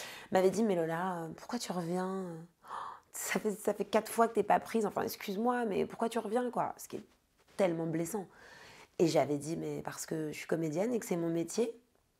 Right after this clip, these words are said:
et que je reviendrai, euh, autant de fois qu'on m'appellera, en fait. » D'ailleurs, c'est, c'est mon mode de fonctionnement, hein. Tu me vires par la porte, je reviens par la fenêtre, tu vois. C'est aussi pour ça que je pense que je fais quand même des grandes choses dans ma vie, si je peux me,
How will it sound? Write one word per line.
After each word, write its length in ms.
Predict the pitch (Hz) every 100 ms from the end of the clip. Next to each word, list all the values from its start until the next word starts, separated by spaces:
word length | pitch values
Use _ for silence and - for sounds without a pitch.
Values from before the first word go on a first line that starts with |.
| _ _ _ _ _ -
et 140 | 185 175
que 200 | 185 165
je 80 | 170
reviendrai, 560 | 160 165 165 196 214
euh, 240 | 170 160 147
autant 240 | 190 185
de 60 | 180
fois 220 | - 202
qu'on 80 | 196
m'appellera, 400 | 180 175 170 185
en 80 | 208
fait. » 320 | 190 185 - _ _ _ _ _ _ _ -
D'ailleurs, 180 | - 165
c'est, 260 | - 151 147 - - - -
c'est 120 | -
mon 100 | 165
mode 160 | 165 180
de 60 | -
fonctionnement, 560 | 170 160 196 220 196
hein. 80 | 185
Tu 160 | 180 170
me 160 | 165
vires 220 | 160 180
par 200 | - 160
la 140 | 156 151
porte, 320 | - 214 208 165
je 140 | 156 - -
reviens 280 | - 160 180
par 100 | 165
la 80 | 175
fenêtre, 280 | 196 214 -
tu 120 | 180
vois. 140 | 180 - - - - -
C'est 100 | -
aussi 180 | - 170
pour 160 | 165
ça 180 | - 190
que 160 | 190 165
je 140 | 160
pense 560 | - 202 196 - - - - -
que 80 |
je 100 | 147
fais 100 | -
quand 100 | 170
même 140 | 180 180
des 100 | 170
grandes 220 | 170 180
choses 240 | - 196
dans 80 | 180
ma 160 | 175 190
vie, 260 | 214 214 - _ _ - - _
si 160 | -
je 60 | -
peux 180 | - 202
me, 320 | 165 160 -